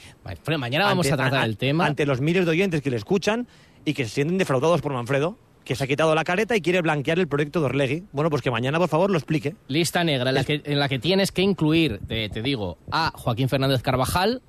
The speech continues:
Speaker 1: uno de tus, era uno de los hombres más respetados por ti en este, eh,
Speaker 2: Y lo,
Speaker 1: oficio
Speaker 2: y,
Speaker 1: de
Speaker 2: y
Speaker 1: la
Speaker 2: lo,
Speaker 1: radio.
Speaker 2: lo, lo
Speaker 1: Hasta
Speaker 2: sigue
Speaker 1: ayer,
Speaker 2: siendo.
Speaker 1: hasta ayer,
Speaker 2: No,
Speaker 1: hasta
Speaker 2: ayer,
Speaker 1: ayer.
Speaker 2: ayer, ayer él dio una opinión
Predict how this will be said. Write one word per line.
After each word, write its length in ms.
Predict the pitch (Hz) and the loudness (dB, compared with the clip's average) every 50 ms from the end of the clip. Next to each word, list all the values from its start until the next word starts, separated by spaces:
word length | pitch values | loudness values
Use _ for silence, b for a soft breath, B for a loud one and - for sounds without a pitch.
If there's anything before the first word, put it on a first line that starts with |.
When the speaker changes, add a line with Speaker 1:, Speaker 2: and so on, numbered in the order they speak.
| b b b b b b b _ - | b b b b b b b _ -10
Speaker 1:
uno 100 | - 95 | -8 -6
de 80 | 98 95 | -6 -6
tus, 360 | 90 - 101 95 - - - | -6 -8 -8 -8 -8 -10 -10
era 340 | 110 104 92 95 95 95 101 | -10 -10 -10 -10 -8 -6 -6
uno 160 | 101 104 107 | -6 -4 -4
de 60 | 107 | -4
los 100 | 107 107 - | -2 -2 -4
hombres 180 | 113 104 101 104 | -4 -4 -4 -2
más 100 | 110 113 | -2 0
respetados 520 | 120 117 - - 123 - 127 123 120 - | 0 0 0 -2 -2 0 0 2 0 -2
por 240 | - - 123 113 110 | -2 -2 -2 -2 0
ti 160 | - - 180 185 | 0 2 2 2
en 120 | 139 127 | 2 0
este, 720 | 127 117 - - 131 123 120 120 120 117 120 120 117 117 113 | -2 -2 -2 0 2 2 2 4 4 4 2 2 2 0 0
eh, 60 | 113 - - | -2 -4 -4
Speaker 2:
Y 60 | - 147 | 0 0
lo, 60 | 143 | 0
Speaker 1:
oficio 260 | 151 - 147 147 151 | 2 2 2 2 2
Speaker 2:
y, 40 | 143 | 2
Speaker 1:
de 40 | 135 | 2
Speaker 2:
y 40 | 131 | 2
Speaker 1:
la 100 | 123 120 | 2 2
Speaker 2:
lo, 40 | - | 2
Speaker 1:
radio. 380 | 170 190 165 143 - 101 - | 2 2 2 0 0 -2 -2
Speaker 2:
lo, 120 | 160 147 147 | -2 -2 0
lo 40 | - | 0
Speaker 1:
Hasta 320 | 156 175 151 143 147 135 | 0 0 0 0 0 0
Speaker 2:
sigue 200 | 120 117 180 151 170 | 2 0 2 2 2
Speaker 1:
ayer, 100 | 190 208 | 2 2
Speaker 2:
siendo. 260 | 196 208 202 196 214 | 2 0 0 0 -2
Speaker 1:
hasta 200 | 135 135 - - 117 | -2 -2 -4 -4 -4
ayer, 300 | 113 120 135 160 190 180 | -2 -2 -2 0 0 0
Speaker 2:
No, 60 | 165 | 0
Speaker 1:
hasta 120 | 170 - | 2 2
Speaker 2:
ayer, 300 | 139 156 170 190 202 - - | 2 2 2 2 0 0 -2
Speaker 1:
ayer. 320 | 151 147 156 151 202 220 226 | -2 -2 0 2 2 0 0
Speaker 2:
ayer, 60 | - | 0
ayer 340 | - 147 151 156 180 214 220 | 0 0 0 2 2 2 2
él 140 | 226 220 202 | 2 0 0
dio 140 | 175 156 208 | 0 0 2
una 160 | 202 196 185 | 2 2 2
opinión 480 | 180 143 170 165 175 196 214 233 233 - | 2 2 2 2 2 2 2 0 -2 -6